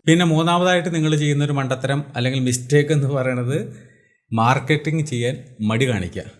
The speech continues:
ഒരു കാര്യമില്ല, നിങ്ങൾക്കൊരു കഴിവുണ്ട്, ഒരു സ്കില്ലുണ്ടെങ്കിൽ അത് മാക്സിമം മാർക്കറ്റ് ചെയ്യണം. അതിപ്പോൾ Instagram ആയാലും WhatsApp ആയാലും Facebook ആയാലും ഈ പറയുന്ന YouTube ആണെങ്കിലും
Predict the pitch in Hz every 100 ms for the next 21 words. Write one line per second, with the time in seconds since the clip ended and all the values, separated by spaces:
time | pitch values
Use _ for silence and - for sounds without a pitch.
0 | _ - 208 233 185 131 113 90 - -
1 | - 107 143 190 214 208 147 151 165 147
2 | 156 147 - 127 151 151 135 131 131 123
3 | 120 110 120 135 - 170 165 127 123 120
4 | 120 92 87 90 107 120 131 135 131 -
5 | 123 - 123 117 117 113 110 135 120 113
6 | 123 120 110 113 131 127 120 113 113 110
7 | 117 127 123 117 117 113 110 135 120 107
8 | 104 98 160 208